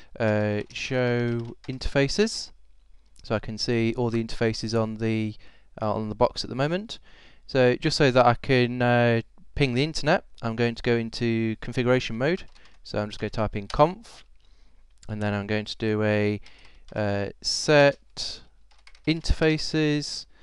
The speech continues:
Ethernet, eth zero, address, and I'm going to set it as D H C P. So there we go, D H C P.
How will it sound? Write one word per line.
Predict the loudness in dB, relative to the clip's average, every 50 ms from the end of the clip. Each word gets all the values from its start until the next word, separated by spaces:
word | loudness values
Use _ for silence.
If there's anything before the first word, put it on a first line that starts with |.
| -20 -20 -20 _ _ -20 -20 -20 -20 -20 -20 -20 -20 -20 -16 -6 -4
Ethernet, | -4 -2 0 0 2 2 2 2 2 0 -2 -6 -8 -8 -6 -6 -6 -8 -10 -12 -14 -20 _ _ -20 -20 _ _ _ _ -20 -20 -20 -20 -20 -20 -20 -20 -20 -20 -20 -16 -6 -4
eth | -4 -4 -4 -6 -8
zero, | -10 -8 0 2 4 6 6 6 8 8 8 6 6 4 2 0 -2 -4 -6 -10 -16 -20 -20 -20 -20 _ _ _ -20 -20 -20 -20 -20 -20 -20 -20 -20 -20 -20 -20 -20 -20 -18 -10 -10
address, | -10 -10 -10 -10 -4 2 4 8 8 8 8 6 2 -4 -8 -10 -10 -10 -12 -14 -18 -20 -20 -20 _ -20 -20 -20 -20 -8
and | -4 -2 0 0 0 0
I'm | -2 -2
going | 0 0 0 0
to | -4
set | -4 -2 -2 -2 -2 -4
it | -2 0
as | 2 2 4 2 2 -2 -6 -12 -16 -20 -20 -20 -20 -20 -18 -4
D | -2 0
H | 2 2 0 -2 -6
C | -6 -4 -4 -4 -4
P. | 0 2 2 2 2 0 -6 -14 -18 -18 -18 -20 _ -20 -20 -20 -20 -20 -20 -20 _ _ -20 -20 -16
So | -10 -8 -6 -4 -4 -4 -4
there | -4 -4 -4
we | -2 0
go, | 0 0 0 0 -4
D | -2 -2
H | -2 -2 -2
C | -4 -6 -6
P. | -2 0 0 0 0